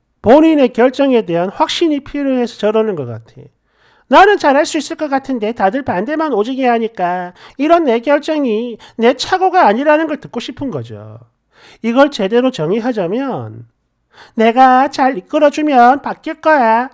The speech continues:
온달이잖아. 고쳐 쓸 수 있을 거야. 똥인지 된장인지 찍어 먹어봐야 아는 대가리가 꽃밭 그런 스타일입니다. 저러고 결혼해서, 어? 망하고 나면 왜 그때 더 적극적으로 말리지 않았냐?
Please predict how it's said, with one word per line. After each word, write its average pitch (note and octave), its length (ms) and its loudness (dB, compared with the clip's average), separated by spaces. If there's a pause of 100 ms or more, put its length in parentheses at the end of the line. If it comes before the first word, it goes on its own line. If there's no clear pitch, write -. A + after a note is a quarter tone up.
온달이잖아. B3+ 880 0 (280)
고쳐 F4+ 240 2
쓸 D4+ 160 -10
수 - 140 -12
있을 C4+ 240 -8
거야. G#3 460 2 (880)
똥인지 B3 400 4
된장인지 G#3 640 -2
찍어 C4+ 300 -4
먹어봐야 G#3+ 720 0
아는 F3+ 340 -4
대가리가 G#3+ 460 -2 (100)
꽃밭 - 540 -4
그런 B3+ 220 0
스타일입니다. C3 1000 -6 (420)
저러고 E4 400 4
결혼해서, C4+ 1160 0 (160)
어? F#3 360 -6 (220)
망하고 A#3+ 380 2
나면 G3+ 480 -2 (320)
왜 E4 400 8
그때 D4+ 320 0
더 A#3 220 2
적극적으로 A#3 720 -2
말리지 A3+ 480 -2
않았냐? D3+ 540 -8